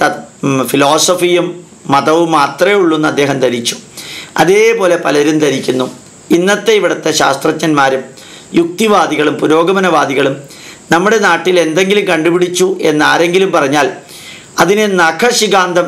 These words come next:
എതിർക്കലാണ് പുരോഗമനമെന്ന് ധരിക്കുന്നു. കഷ്ടം. സ്വന്തം കണ്ടുപിടുത്തങ്ങൾ, സ്വന്തം രാഷ്ട്രത്തിൻ്റെ അഭിമാനം, സ്വന്തം രാഷ്ട്രത്തിൻ്റെ നന്മകൾ പറയുമ്പോൾ പോലും അതിനെ അവഹേളിക്കുകയും പുച്ഛിക്കുകയും അപകീർത്തിപ്പെടുത്തുകയും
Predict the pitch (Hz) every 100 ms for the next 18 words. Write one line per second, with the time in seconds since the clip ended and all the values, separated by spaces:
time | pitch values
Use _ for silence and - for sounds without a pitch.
0 | 175 165 185 180 220 185 156 151 135 147
1 | 156 175 175 165 147 135 139 127 151 135
2 | - - - - - 143 - 175 160 -
3 | - - - - 160 165 190 185 185 -
4 | _ - - 139 147 165 160 160 143 131
5 | - - 139 165 180 175 156 143 - 180
6 | 180 180 156 135 139 139 135 - - -
7 | - - - 170 190 214 196 160 156 180
8 | 180 185 170 165 151 147 180 170 165 -
9 | 143 147 160 170 175 170 143 139 - -
10 | - - - 156 175 185 160 160 175 185
11 | 180 185 156 160 156 151 - 190 190 160
12 | 151 135 143 - - - - 156 170 180
13 | 202 196 190 175 170 170 156